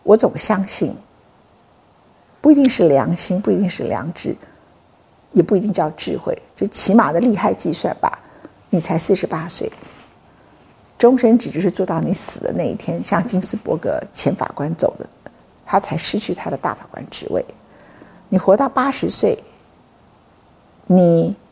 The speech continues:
都还有三十二年的大法官的生涯。你会踏出第一步，就让全美国有一半的人痛骂你吗？或是全世界的人把你的名字拿出来，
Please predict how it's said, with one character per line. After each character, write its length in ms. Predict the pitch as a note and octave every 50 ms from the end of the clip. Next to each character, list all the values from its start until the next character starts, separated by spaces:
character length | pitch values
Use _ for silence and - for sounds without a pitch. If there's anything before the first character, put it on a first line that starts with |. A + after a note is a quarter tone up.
| _ _ _ _ _ _ _ _
都 160 | - A3+ B3 A#3
还 220 | - - - F#3
有 100 | G3 -
三 400 | - - - - G#3 G#3+ A3 G#3+
十 240 | - - - - - -
二 240 | - - C4+ B3+ A3+
年 260 | G3+ C#3 - - - - -
的 160 | - - - - -
大 140 | - - -
法 180 | - - - -
官 180 | - - A#2+ D3+ - -
的 240 | - - - - - - _ _ _ _ _ _ _ _ _ _ _ _ _ _ _ _ _ _ _ _ _ _
生 300 | - - - E3 E3 E3+
涯。 80 | - - - - - - _ _ _ _ _ _ _ _ _ _ _ _ _ _ _ _ _ _ _ - - - _ _ _ _ -
你 120 | G#3+ A3
会 120 | G#3+ A#3+ C#4
踏 200 | C#4 - - C4
出 160 | B3 - A#3
第 220 | A3+ A#3 A3 G#3+ A#3
一 40 |
步， 280 | A#3+ A#3 A#3+ G3+ C#3 - - - _ -
就 160 | - - G3+
让 260 | G#3+ B3 G#3+ G3+ -
全 200 | - - - F#3
美 100 | G3 D#3+
国 160 | - - -
有 80 | D3 -
一 80 | - F3 - -
半 180 | - A#3+ A3+ F#3+
的 80 | -
人 160 | - - - G3+
痛 200 | - - C4 A3
骂 180 | A3 G#3+ F#3+ E3+
你 160 | - - -
吗？ 180 | - - E3 - - _ - - - - _ _ _ _ _ _ _ _ _ _
或 120 | - A3+ A3
是 140 | G#3+ A3
全 220 | G#3+ - - F3+ F#3+
世 120 | G3+ B3
界 160 | A#3 A#3 G#3+
的 120 | F3 E3 E3+
人 120 | E3 F3
把 180 | G3 - B2+ F3
你 60 | -
的 60 | -
名 160 | - A#2+ D3
字 100 | E3 -
拿 280 | - E3+ E3+ - - -
出 160 | - - -
来， 200 | - - - -